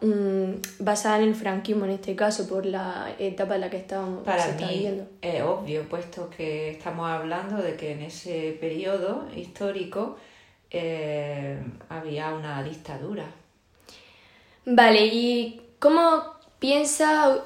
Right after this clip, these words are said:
Speaker 1: que eran los maestros y maestras de aquel momento?
Speaker 2: Pues los maestros y maestras de aquel momento,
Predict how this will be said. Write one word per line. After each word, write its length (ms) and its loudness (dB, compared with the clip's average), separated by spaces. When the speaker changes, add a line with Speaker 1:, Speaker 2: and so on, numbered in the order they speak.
Speaker 1:
que 140 8
eran 260 8
los 220 6
maestros 340 4
y 80 4
maestras 680 2
de 180 2
aquel 540 2
momento? 580 -2
Speaker 2:
Pues 500 6
los 140 2
maestros 300 2
y 40 0
maestras 320 0
de 60 0
aquel 260 0
momento, 1300 0